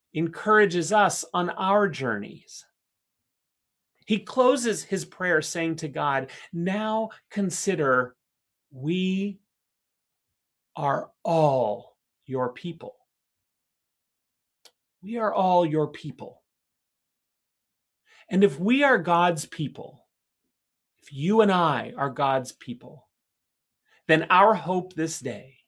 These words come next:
hope for which we wait, the hope of our ancestors, the hope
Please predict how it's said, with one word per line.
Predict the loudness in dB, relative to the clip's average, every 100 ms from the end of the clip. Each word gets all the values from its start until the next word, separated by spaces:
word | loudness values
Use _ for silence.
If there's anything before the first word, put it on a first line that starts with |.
| _ _ _ _ _ _ _
hope | -8 -4 -4
for | -4 -4
which | -2 -4 -6
we | -6
wait, | -6 -6 -10 -12 -18 -20 _ _ _ _ _
the | -2
hope | 0 0
of | -2 0
our | 4 4 2
ancestors, | 0 0 -2 -2 -2 -4 -10 -12 -8
the | -8
hope | -6 0 0 0